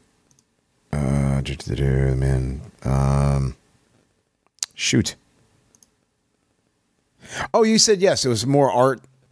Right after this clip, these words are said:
art related and whatever. Yeah, 'cause they mentioned, um, they mentioned, you know, American artists. You've only had one of these people. We have, you know, we've made, we've had hundreds. Like, every, everybody's an artist. Everybody's a writer. Everybody's, everybody does,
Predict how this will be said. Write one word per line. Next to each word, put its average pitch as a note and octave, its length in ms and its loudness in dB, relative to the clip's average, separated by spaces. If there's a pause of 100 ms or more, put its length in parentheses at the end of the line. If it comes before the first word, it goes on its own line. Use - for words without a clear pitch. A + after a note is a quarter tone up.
(160)
art A2+ 320 4
related E2 380 2
and D2 160 -6
whatever. C#2 280 -2
Yeah, G2+ 200 2
'cause G#2+ 160 0
they C3+ 100 4
mentioned, D3+ 480 4
um, F#2+ 460 4 (1600)
they C3+ 180 4
mentioned, C#3 560 4 (180)
you A2 100 -2
know, F2+ 300 4
American G#2+ 480 4
artists. F#2+ 340 2
You've G2 140 0
only G2 220 4
had F2+ 240 2
one F#2+ 280 0
of F2 60 0
these D2+ 260 -2
people. D2+ 320 -6
We F2 120 4
have, F2+ 280 4 (520)
you D2+ 80 -8
know, D2+ 120 -2
we've F#2 200 2
made, G2+ 320 4
we've G#2+ 200 2
had G#2+ 160 6
hundreds. B2 640 -2 (260)
Like, - 160 -10
every, G#2 240 4
everybody's C#3+ 540 4
an G2+ 80 0
artist. E2 320 -2
Everybody's A2+ 380 4
a G#2+ 60 4
writer. D2+ 380 0
Everybody's, F2+ 540 2
everybody A#2 440 4
does, A2 480 2